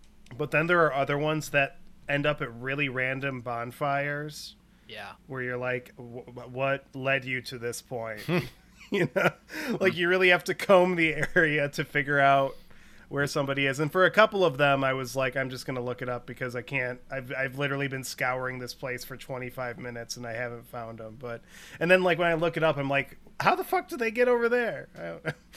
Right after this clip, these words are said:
Speaker 4: Hmm.
Speaker 1: But, um, yeah, no, it's, uh, but I think for the most part, for some reason,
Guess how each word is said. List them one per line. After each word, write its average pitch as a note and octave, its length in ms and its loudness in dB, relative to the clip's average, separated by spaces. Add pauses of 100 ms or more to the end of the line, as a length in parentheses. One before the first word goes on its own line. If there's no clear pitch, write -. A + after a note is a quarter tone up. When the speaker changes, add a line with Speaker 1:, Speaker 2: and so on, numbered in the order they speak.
(520)
Speaker 4:
Hmm. G#2 80 -6
Speaker 1:
But, C#3+ 140 0
um, C3 440 0 (340)
yeah, D#3 260 4 (100)
no, C#3 240 2
it's, C3+ 300 -6
uh, C3 400 -4
but F#3+ 260 2
I D#3+ 140 4
think A3+ 300 -6
for - 100 -10
the C3+ 80 -6
most B2+ 320 -6
part, B2+ 400 -2 (160)
for C#3 160 -8
some D#3 300 -4
reason, E3 580 -4